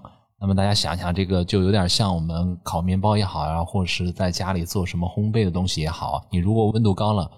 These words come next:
时间长了，就会有一些发糊啊、发焦的风味儿产生，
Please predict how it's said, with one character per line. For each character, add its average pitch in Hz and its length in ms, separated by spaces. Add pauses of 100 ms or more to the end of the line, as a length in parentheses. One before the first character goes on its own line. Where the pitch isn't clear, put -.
(180)
时 - 200
间 113 160
长 76 300
了， 78 260 (100)
就 98 120
会 95 200
有 78 140
一 82 120
些 92 440 (280)
发 98 180
糊 87 320
啊、 92 180
发 101 220
焦 107 260
的 95 140
风 90 200
味 90 100
儿 82 40
产 - 220
生， 87 240